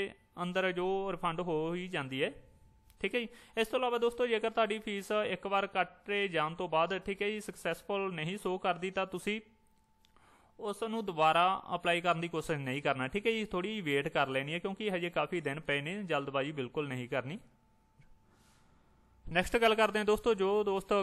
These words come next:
ਕਲਰਕ ਲਈ ਅਪਲਾਈ ਕਰ ਰਹੇ ਨੇ ਤੇ ਉਹਨਾਂ ਦੇ ਜੋ ਕੁਮੈਂਟ ਆ ਰਹੇ ਨੇ ਕਿ ਜੋ ਕੰਪਿਊਟਰ ਡਿਟੇਲ ਭਰਨੀ ਜ਼ਰੂਰੀ ਹੈ ਕਿ ਨਹੀਂ। ਤਾਂ ਇੱਥੇ ਦੋਸਤੋ ਤੁਹਾਨੂੰ ਦੱਸ ਦਈਏ, ਜੇਕਰ ਤੁਹਾਡੇ ਕੋਲੇ ਕੰਪਿਊਟਰ ਸਰਟੀਫਿਕੇਟ ਅਵੇਲੇਬਲ ਹੈਗਾ ਫਾਰਮ ਭਰਨ ਸਮੇਂ, ਠੀਕ ਹੈ ਜੀ, ਤਾਂ ਤੁਸੀਂ any other qualification select ਕਰਕੇ ਤੇ ਇੱਥੇ ਕੰਪਿਊਟਰ ਦੀ ਡਿਟੇਲ ਭਰ ਸਕਦੇ ਹੋ,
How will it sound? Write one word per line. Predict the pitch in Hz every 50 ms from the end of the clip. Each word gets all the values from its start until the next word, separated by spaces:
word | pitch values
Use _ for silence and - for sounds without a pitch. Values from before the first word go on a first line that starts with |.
| 190
ਕਲਰਕ | - 180 170 175 - -
ਲਈ | 202 190 185
ਅਪਲਾਈ | 170 170 160 156 160
ਕਰ | 160 175 170 170
ਰਹੇ | 185 180
ਨੇ | 170 185 226 240 208 -
ਤੇ | - 202 196 196
ਉਹਨਾਂ | 202 202 202 214 226 214
ਦੇ | 214 208
ਜੋ | 208 214 214
ਕੁਮੈਂਟ | - 196 185 190 196 220
ਆ | 208 190
ਰਹੇ | 190 190 196
ਨੇ | 196 214
ਕਿ | 208 - 226 226 226 - - - - - - - - - - - - - - -
ਜੋ | 151 156 175 196
ਕੰਪਿਊਟਰ | 190 214 208 190 208 214 - 233 226 202
ਡਿਟੇਲ | 185 185 180 196 185 185
ਭਰਨੀ | 190 - 196 175 170 175 180
ਜ਼ਰੂਰੀ | 156 151 143 143 143 147 151 156
ਹੈ | 156 160
ਕਿ | 160 - 151
ਨਹੀਂ। | 127 117 117 135 143 139
ਤਾਂ | 131 160 165 170 180
ਇੱਥੇ | 185 - 214 202
ਦੋਸਤੋ | 202 202 - 226 214
ਤੁਹਾਨੂੰ | 214 202 180 170 165 170 165
ਦੱਸ | 170 160 160
ਦਈਏ, | 165 190 196 196
ਜੇਕਰ | 180 185 185 180 202 202
ਤੁਹਾਡੇ | 196 202 180 165 165 160
ਕੋਲੇ | 170 175 170 175 185 185 190 - _ -
ਕੰਪਿਊਟਰ | - 170 160 165 165 165 - 190 190 190 190 190 190 - - - -
ਸਰਟੀਫਿਕੇਟ | - - - 156 - 175 165 - 175 170 165
ਅਵੇਲੇਬਲ | 175 165 160 151 147 147 147 151 151
ਹੈਗਾ | 147 147 151 175 185
ਫਾਰਮ | 180 - 151 143 147 147
ਭਰਨ | - 165 147 147 147
ਸਮੇਂ, | - - 156 165 214 262 - - - - - - _ -
ਠੀਕ | - 208 214
ਹੈ | 233 233
ਜੀ, | 233 220
ਤਾਂ | 226 214 214 208
ਤੁਸੀਂ | 208 220 214 - 226 226 220 220 202 - 180 175
any | 180 208 214 208
other | 180 196 196 -
qualification | 190 170 160 165 170 - 180 180 - 202 196 185
select | - 156 143 139 - 165
ਕਰਕੇ | - 165 160 - - 185 196 190
ਤੇ | - 180 165
ਇੱਥੇ | 160 - - 165
ਕੰਪਿਊਟਰ | 160 160 156 151 151 - 175
ਦੀ | 175 180 165
ਡਿਟੇਲ | 147 147 139 147 135 135 143
ਭਰ | - 151 135 131
ਸਕਦੇ | - 135 120 123 131 147
ਹੋ, | 190